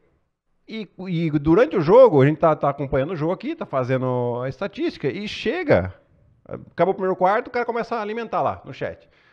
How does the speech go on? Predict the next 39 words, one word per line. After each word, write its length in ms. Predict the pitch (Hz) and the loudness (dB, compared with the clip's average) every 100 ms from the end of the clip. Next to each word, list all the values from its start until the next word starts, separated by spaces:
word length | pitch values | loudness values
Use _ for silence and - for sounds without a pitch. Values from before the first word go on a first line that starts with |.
| _ - | _ -10
Ah, 720 | - 85 214 185 151 123 113 | -6 -4 0 0 2 2 2
hoje, 880 | 131 139 160 170 180 165 117 110 101 110 | 2 2 2 2 0 0 0 0 -2 -4
né, 420 | 139 113 98 92 90 | -2 -2 -2 -4 -4
vamos 200 | 120 131 | -6 -4
imaginar 320 | 127 120 120 | -4 -4 -6
que 80 | 123 | -6
um 80 | 113 | -2
jogo 220 | 127 120 | -2 -2
Chicago-New 460 | - 117 139 135 127 | -6 -4 -4 -2 -2
York. 260 | 95 87 | -2 -4
Ah, 100 | 160 | -6
então 520 | 175 - 196 202 190 - - - - - | -6 -4 -4 -4 -8 -10 -16 -20 -16 -6
o 180 | 143 | -2
Julius 300 | 131 165 165 | 0 2 2
Randle, 1400 | 139 165 190 180 185 185 185 180 165 147 127 113 104 104 - | 4 4 4 2 2 4 4 2 2 2 2 0 -4 -10 -6
primeira 340 | 135 165 170 | -2 2 2
vez 500 | 123 147 175 175 156 | 2 2 2 2 0
desde 1000 | 127 165 175 160 135 156 151 143 131 120 | 0 2 2 -2 -2 0 2 2 0 -2
seis 380 | 104 - 165 160 | -4 -4 -2 -2
de 60 | 139 | -4
setembro 520 | 147 151 156 151 147 | -8 -4 -4 -4 -6
de 120 | 135 | -4
dois 160 | 135 131 | -2 0
mil 80 | 135 | -2
e 40 | |
dezesseis 680 | 139 170 - 175 185 202 - | -6 -8 -4 0 0 -2 -2
que 80 | 175 | -2
ele 120 | 175 | 0
mete 340 | 156 156 156 | 0 0 -4
três 220 | 151 165 | -4 -2
bolas 220 | 139 143 151 | 2 2 2
de 60 | |
três 240 | 147 143 151 | -2 -4 -4
no 60 | |
primeiro 260 | 151 156 160 | -6 -6 -2
quarto 220 | 147 143 | 0 0
de 60 | 170 | 0
um 80 | |
jogo. 200 | 135 92 | 0 -2